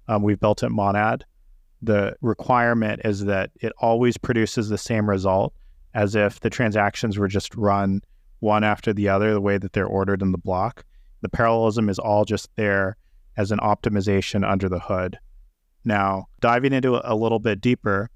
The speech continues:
optimistic parallel execution ultimately is the process of running many transactions in parallel as if they were starting from, as if the global state were starting from the same point, and then,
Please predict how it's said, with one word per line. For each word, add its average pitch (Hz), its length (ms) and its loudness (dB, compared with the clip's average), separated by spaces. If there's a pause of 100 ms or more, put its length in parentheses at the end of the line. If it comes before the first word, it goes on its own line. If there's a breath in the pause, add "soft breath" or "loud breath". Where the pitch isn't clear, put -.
(100)
optimistic 135 580 0
parallel 120 540 2 (240)
execution 123 880 0
ultimately 113 540 2
is 104 260 0
the 107 320 -4 (220)
process 123 580 0
of 107 160 -2
running 110 380 2
many 107 240 0
transactions 110 1120 -2
in 117 180 0
parallel 113 680 0 (380)
as 110 220 2
if 117 200 2 (120)
they 127 240 0
were 110 120 2
starting 107 540 0
from, 107 500 -2
as 113 160 0
if - 220 -2
the 123 100 2
global 113 320 2
state 107 380 -2
were 113 120 -4
starting 107 380 0
from 107 160 -2
the 101 80 0
same 104 240 -2
point, 110 480 -2 (180)
and 117 160 2
then, 107 440 0